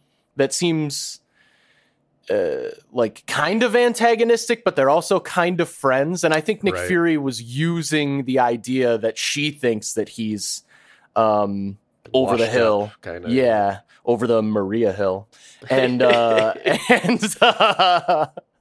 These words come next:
Speaker 1: uh, but he's clearly still, still got it. I think Nick Fury is still clearly, uh,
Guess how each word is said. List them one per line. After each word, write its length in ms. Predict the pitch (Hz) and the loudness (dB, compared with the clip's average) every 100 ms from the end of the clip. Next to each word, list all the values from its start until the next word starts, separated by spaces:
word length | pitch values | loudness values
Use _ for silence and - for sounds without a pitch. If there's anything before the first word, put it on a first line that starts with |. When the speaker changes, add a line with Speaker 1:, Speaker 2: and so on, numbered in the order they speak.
| - | -6
Speaker 1:
uh, 920 | 247 294 254 226 - 131 123 117 113 | -4 -2 -4 -6 2 4 4 4 2
but 240 | 123 208 185 | 2 2 2
he's 280 | 208 185 - | -2 -2 -4
clearly 460 | 180 185 180 165 | 0 2 2 0
still, 420 | 151 - 143 139 | -2 0 2 2
still 240 | - - 135 | -2 -2 0
got 300 | 123 117 117 | 2 2 2
it. 100 | 113 | 2
I 140 | 127 | 0
think 220 | 147 156 127 | 0 -4 -4
Nick 160 | 139 | -4
Fury 340 | - 135 131 117 | -2 -2 0 -2
is 120 | - | -4
still 260 | - 120 | -2 -2
clearly, 840 | 113 - - 131 123 120 117 113 110 | -2 -10 -6 -4 -2 -2 -2 -2 0
uh, 260 | 104 101 | 0 0